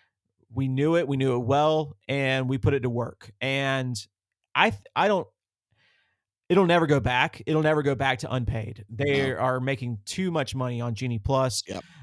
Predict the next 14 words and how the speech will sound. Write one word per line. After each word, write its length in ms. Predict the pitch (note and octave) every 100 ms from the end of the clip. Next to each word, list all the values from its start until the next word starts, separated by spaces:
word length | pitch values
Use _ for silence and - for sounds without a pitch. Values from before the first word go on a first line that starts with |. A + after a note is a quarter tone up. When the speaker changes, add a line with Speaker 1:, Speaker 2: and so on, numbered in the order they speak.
| G2+
Speaker 1:
Um, 340 | C3 B2 B2
I 180 | B2+ C3+
would 300 | B2+ D3+ D3
like 240 | D3 C#3 B2+
them 220 | C#3 C3
to, 540 | C3+ C3 B2+ B2+ B2 -
I 80 | C3+
would 120 | C3+
like 160 | E3 C#3
to 60 |
see 220 | A2 D#3 C#3+
them 260 | C#3 C3+
at 180 | B2+ B2
least 400 | B2 C#3 B2+ -